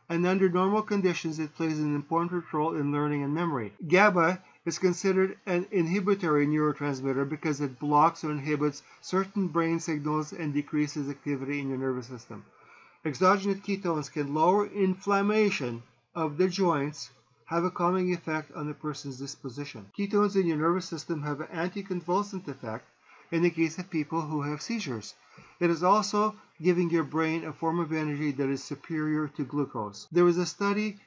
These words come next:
of the heart where ketones were found to be a superior source of fuel compared to glucose. Ketones provide a higher amount of cellular energy when combined with oxygen in the process of metabolism compared to using glucose. The inability of the brain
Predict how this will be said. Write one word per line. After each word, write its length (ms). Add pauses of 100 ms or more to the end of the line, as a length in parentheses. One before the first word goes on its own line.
(140)
of 180
the 80
heart 420
where 100
ketones 460
were 120
found 340
to 80
be 140
a 20
superior 560
source 440 (360)
of 140
fuel 440
compared 460
to 80
glucose. 600 (220)
Ketones 380
provide 420
a 80
higher 420
amount 360 (440)
of 180
cellular 380
energy 540 (280)
when 160
combined 460
with 140
oxygen 640 (240)
in 100
the 80
process 420
of 140
metabolism 840
compared 240
to 80
using 420
glucose. 600 (140)
The 160
inability 720
of 160
the 100
brain 500